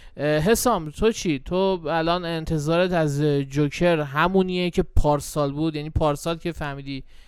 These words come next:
اه، پارسال که مثلاً فیلم جوکر می‌دونی ساخته می‌شه، اه،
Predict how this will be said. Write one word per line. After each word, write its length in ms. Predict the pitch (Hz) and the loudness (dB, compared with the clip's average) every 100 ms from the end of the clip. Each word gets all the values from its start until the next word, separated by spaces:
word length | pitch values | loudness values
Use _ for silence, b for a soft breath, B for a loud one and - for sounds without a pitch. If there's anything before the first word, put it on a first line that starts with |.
| b b b 127 | b b b -8
اه، 160 | 139 | -4
پارسال 440 | - 151 147 165 165 | 2 2 2 -4 -4
که 140 | 170 | -4
مثلاً 340 | 160 - 156 | -6 -6 -8
فیلم 180 | 156 170 | -6 -6
جوکر 300 | 156 147 147 | -2 -4 -4
می‌دونی 200 | 151 139 | -8 -8
ساخته 420 | - - 135 - | -8 -8 -8 -8
می‌شه، 440 | 135 131 165 143 - b b b b b b | -12 -8 -6 -6 -8 b b b b b b
اه، 420 | - 139 131 127 | -8 -4 -4 -4